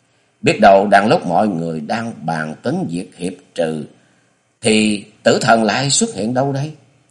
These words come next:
Nếu y thi hành độc thủ một cách đột ngột thì bao nhiêu trưởng bối của các môn, các phái sẽ bị hắn giăng một mẻ lưới quét sạch hết.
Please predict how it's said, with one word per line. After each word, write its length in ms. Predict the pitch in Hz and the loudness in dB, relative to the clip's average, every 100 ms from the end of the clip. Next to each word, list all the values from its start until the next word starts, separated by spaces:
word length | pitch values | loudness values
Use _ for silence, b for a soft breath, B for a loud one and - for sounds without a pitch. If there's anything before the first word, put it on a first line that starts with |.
| _ _ _ _ | _ _ _ _
Nếu 220 | 101 147 | 2 4
y 240 | 117 107 107 | 4 2 0
thi 220 | 113 110 | -2 -2
hành 240 | 85 80 | -2 -2
độc 140 | 80 87 - | 0 0 -2
thủ 240 | - 143 110 | -10 -6 -4
một 120 | 87 | -2
cách 200 | - - | -2 -2
đột 240 | 87 101 | -4 -4
ngột 240 | 78 85 - b b _ | -4 -6 -8 b b _
thì 240 | 98 104 | -2 -2
bao 240 | 90 127 143 | 0 0 2
nhiêu 240 | 139 139 139 | 2 0 -2
trưởng 280 | - 101 151 | -8 -8 -8
bối 220 | 127 180 180 | -6 -6 -8
của 140 | - | -8
các 200 | 117 143 | -4 -4
môn, 200 | - 95 - | -4 -6 -6
các 200 | 120 143 | -10 -8
phái 300 | - 123 147 b b b | -6 -6 -6 b b b
sẽ 200 | - 127 | 2 2
bị 320 | 120 104 113 | 4 2 2
hắn 260 | 113 131 180 | 0 -2 -2
giăng 260 | 104 113 107 | 0 0 0
một 200 | 85 80 | -2 -4
mẻ 180 | 82 123 | -4 -2
lưới 200 | 127 170 120 | -2 -4 -2
quét 200 | 170 - | -4 -2
sạch 200 | - - | -8 -8
hết. 140 | 135 | -10